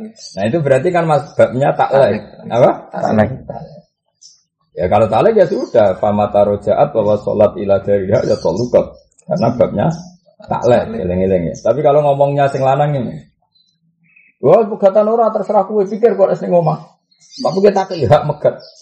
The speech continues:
Speaker 1: Aku tuh saiki kok ning omah. Perkara nih, ya tadi punya nyali lah masih kalau apa, eh,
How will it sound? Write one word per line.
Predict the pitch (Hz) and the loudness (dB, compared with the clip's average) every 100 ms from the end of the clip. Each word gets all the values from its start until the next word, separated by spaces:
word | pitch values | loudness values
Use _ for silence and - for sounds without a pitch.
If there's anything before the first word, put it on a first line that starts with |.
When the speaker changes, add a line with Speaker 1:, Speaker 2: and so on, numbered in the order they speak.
| _ _ | _ _
Speaker 1:
Aku | 165 196 | 0 0
tuh | 190 | 0
saiki | - - - | -2 -4 -6
kok | 151 151 - - | -2 -2 -2 -6
ning | 123 | -4
omah. | 107 92 - _ _ _ _ _ _ _ - | -4 -4 -14 _ _ _ _ _ _ _ -14
Perkara | - - 113 139 | -8 -4 0 0
nih, | 156 117 - 98 | 0 -2 -4 -4
ya | 95 | 0
tadi | 92 120 104 | 4 4 2
punya | 82 92 95 | -4 -2 -2
nyali | 90 90 90 | -2 -2 0
lah | 90 80 | 0 -4
masih | - - | -6 -2
kalau | - 71 - - _ - - - - | 0 0 -2 -8 _ -20 -20 -16 -8
apa, | - - - _ _ - - - | -4 -4 -6 _ _ -20 -8 -2
eh, | 64 64 | 0 0